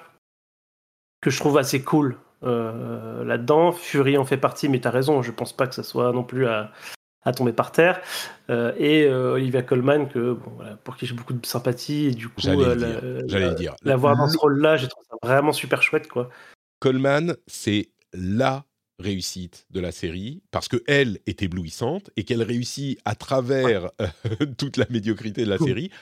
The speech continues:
Speaker 2: à briller. Je suis d'accord. Elle, j'allais le mentionner juste après, ouais.
Speaker 1: Mais, mais oui, du coup, effectivement, euh, on, y a, en fait, il y a, il y a pas grand-chose à en tirer, en fait. Les scènes qui sont données sont,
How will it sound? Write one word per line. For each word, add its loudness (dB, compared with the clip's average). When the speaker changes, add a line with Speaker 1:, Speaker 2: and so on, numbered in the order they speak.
Speaker 2:
à 2
briller. -2
Je 0
suis 0
d'accord. -4
Elle, 0
j'allais 0
le 0
mentionner 0
juste -8
après, -16
ouais. -20
Speaker 1:
Mais, -4
mais -8
oui, -6
du -14
coup, -10
effectivement, 0
euh, -4
on, -10
y -2
a, 0
en 0
fait, 2
il 0
y 4
a, 2
il -2
y 2
a 4
pas 2
grand-chose 2
à 6
en 2
tirer, 0
en -2
fait. -8
Les -8
scènes -6
qui -14
sont -8
données 0
sont, -12